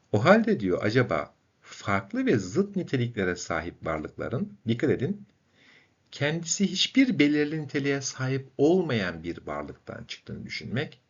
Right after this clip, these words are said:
daha akla uygun değil midir? Güzel. Güzel bir sorgulama. Varlığın kaynağının değişim oluşu, toprak, hava, su ve ateş olduğu, belirsiz bir varlık olduğu, gerçek varlığın idealar olduğu,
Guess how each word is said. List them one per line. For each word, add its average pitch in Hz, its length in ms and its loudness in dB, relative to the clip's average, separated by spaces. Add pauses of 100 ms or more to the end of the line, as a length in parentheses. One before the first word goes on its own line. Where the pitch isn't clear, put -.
(380)
daha 101 200 -2
akla - 260 -12
uygun 101 440 -2 (640)
değil 69 160 -10
midir? - 520 -10 (680)
Güzel. - 320 -8 (440)
Güzel 247 320 -2
bir 220 60 -4
sorgulama. 104 600 -2 (920)
Varlığın 165 480 10
kaynağının 156 680 -4
değişim 107 360 -2
oluşu, 147 460 -8 (840)
toprak, 160 420 -2
hava, 156 200 2
su - 180 -4
ve 139 100 2
ateş 127 320 -2
olduğu, 85 520 -2
belirsiz 120 520 0
bir 104 100 0
varlık 78 480 -4
olduğu, 87 460 -4
gerçek 113 520 -2
varlığın 85 400 0
idealar 120 480 -2
olduğu, 131 520 -2